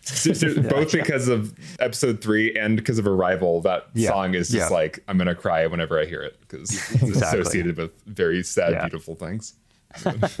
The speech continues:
Speaker 1: The episode three is a great example of in the background, don't even realize there's visual effects. And then there's episode five, the finale of episode five, that cul-de-sac battle,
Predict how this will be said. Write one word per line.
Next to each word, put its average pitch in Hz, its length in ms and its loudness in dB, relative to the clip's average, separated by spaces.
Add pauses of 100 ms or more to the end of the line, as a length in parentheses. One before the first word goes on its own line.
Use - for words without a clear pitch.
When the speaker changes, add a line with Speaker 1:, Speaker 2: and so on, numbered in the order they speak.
(640)
Speaker 1:
The 117 300 2
episode 135 340 0
three 127 220 2
is 107 100 2
a 101 40 0
great 107 160 2
example 98 560 0
of 87 520 2 (840)
in 131 100 2
the 127 60 2
background, 107 800 0 (260)
don't 117 160 2
even 104 240 2
realize 98 340 4
there's 90 100 -10
visual 90 300 -2
effects. - 540 -4 (340)
And 120 60 -2
then 123 60 4
there's 123 140 2
episode 107 360 -2
five, 85 720 -2
the 98 180 -8
finale 101 260 0
of 98 60 0
episode 95 300 -6
five, 92 320 -2
that 90 180 -2
cul-de-sac 95 580 -4
battle, 85 500 -2